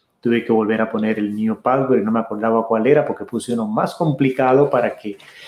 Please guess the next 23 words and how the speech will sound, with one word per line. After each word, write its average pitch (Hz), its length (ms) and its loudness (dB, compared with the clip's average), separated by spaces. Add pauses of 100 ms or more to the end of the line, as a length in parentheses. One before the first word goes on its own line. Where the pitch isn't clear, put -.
(380)
no 131 220 2
sea 131 340 2
tan 113 220 0
fácil 180 500 2
para 120 200 0
aquellos, 131 520 -2
los - 180 -6
amigos 113 500 -6
que 120 80 -10
les 107 160 -14
encanta 113 480 -8
meterse 113 440 -8
donde 101 240 -6
nadie 110 520 -6
los 104 240 -16
llama 113 340 -6
en 110 80 -6
cuestiones 113 580 -6
tecnológicas 113 840 -4
y 113 40 -12
sobre 104 300 -8
todo 117 340 0
virtuales. 104 960 -4